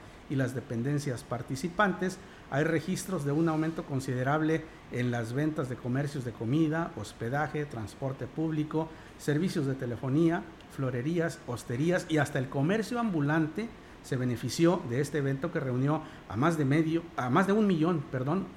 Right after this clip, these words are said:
de personas en sus dos días de duración, así como en la tradicional visita a los cementerios del, el primero y dos de noviembre. Bueno, pues, eh, se refleja ahí en esta, en esta declaración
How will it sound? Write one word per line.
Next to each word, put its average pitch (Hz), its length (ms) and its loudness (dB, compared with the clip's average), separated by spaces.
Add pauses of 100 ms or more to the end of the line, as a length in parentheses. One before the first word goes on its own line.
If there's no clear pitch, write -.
de 113 80 -2
personas 156 640 0 (460)
en 117 160 0
sus 117 260 -4
dos 151 240 2 (160)
días 135 300 2
de 123 80 -4
duración, 113 520 2 (360)
así 151 240 -4
como 147 420 0
en 127 160 0
la 165 140 0
tradicional 147 540 0
visita 151 560 -2 (280)
a 127 100 -2
los 175 180 2
cementerios 160 800 2
del, 113 340 -4 (180)
el 120 120 -6
primero 135 460 0 (120)
y 127 140 -2
dos 117 320 -4 (600)
de 127 120 4
noviembre. 110 520 0
Bueno, 214 360 4
pues, 131 180 -2
eh, 110 140 0 (500)
se 156 140 4
refleja 175 360 6
ahí 190 320 4
en 127 140 2
esta, 139 500 2 (160)
en 113 100 2
esta 131 180 4
declaración 135 640 2